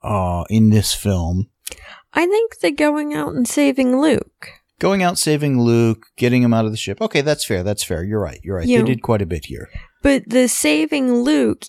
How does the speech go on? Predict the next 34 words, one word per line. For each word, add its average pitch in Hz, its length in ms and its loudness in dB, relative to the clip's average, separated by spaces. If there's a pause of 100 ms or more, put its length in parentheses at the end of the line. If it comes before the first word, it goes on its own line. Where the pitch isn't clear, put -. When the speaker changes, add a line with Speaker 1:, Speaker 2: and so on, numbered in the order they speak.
(120)
Speaker 2:
is 233 240 -2
part 262 420 0
of 226 220 0
where 220 640 0 (200)
it 226 240 2 (120)
makes 233 520 0
it - 160 -8
feel 262 380 0
like 196 520 -4
they've 220 360 0
been 208 200 -2
friends 214 420 -2
forever, 202 920 -2 (160)
they 208 220 0
die 196 520 0
for 190 240 -2
one 196 280 -2
another, 185 440 0
is 196 240 0
the 202 160 2
way 214 320 2
that 202 300 -2
comes 208 320 -2
across. - 1000 -4
Speaker 1:
Mm-hmm. 135 320 4 (320)
Speaker 2:
Versus 220 840 0
having 208 340 -2
just - 220 -6
watched 202 320 -4
the 196 140 0
other 185 200 0
film, 262 340 -2
I'm 196 120 0
like, 196 220 -4